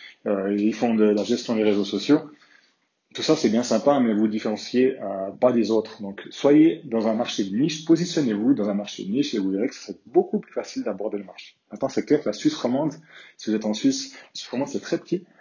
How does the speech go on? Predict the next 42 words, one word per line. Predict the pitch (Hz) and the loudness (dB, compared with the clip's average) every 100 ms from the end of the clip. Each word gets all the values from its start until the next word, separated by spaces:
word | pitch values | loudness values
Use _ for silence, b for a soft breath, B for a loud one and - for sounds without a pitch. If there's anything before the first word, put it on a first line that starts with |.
| b b b b - - | b b b b -8 -4
Donc, | 104 104 - | -4 -4 -2
euh, | 98 95 107 | 0 0 -2
on | 101 120 | -4 -6
est | - | -6
quasiment | - - 156 143 151 | -6 -4 -2 0 2
déjà | 135 127 | 4 6
dans | 117 | 4
un | 117 | 2
marché | 113 - 107 | 2 0 0
de | |
niche, | 131 - | 0 0
mais | 117 | 0
essayez | 107 123 127 | 2 2 2
de | |
vous | 120 | 0
spécialiser. | 117 123 120 110 98 87 - | -2 -2 -2 -2 -2 -4 -12
En | 104 | -10
France, | - 151 180 | 0 2 2
c'est | - - | -2 -2
beaucoup | 135 - | -2 -2
plus | - | -8
facile | - 107 131 135 | -6 -2 0 0
parce | - - | -2 -12
que | - | -6
vous | 104 | -2
avez | 104 | -2
un | 98 | -2
marché | 98 127 | -4 -4
qui | 120 92 | -4 -6
est, | 90 - | -12 -16
qui | - | -18
est | 90 - | -18 -12
énorme. | 98 117 120 98 - B B B B _ | -8 -6 -6 -8 -16 B B B B _
Donc, | 98 - | -8 -2
soyez | - 123 135 | 4 6 6
des | 120 | 4
spécialistes | - 113 - 110 110 120 - | 0 -2 0 0 0 -2 -6
et | 110 | -6
non | 98 | -6
pas | 92 110 | -4 -2
des | 98 | -2
généralistes. | 98 95 95 - - - | -4 -8 -12 -16 -18 -20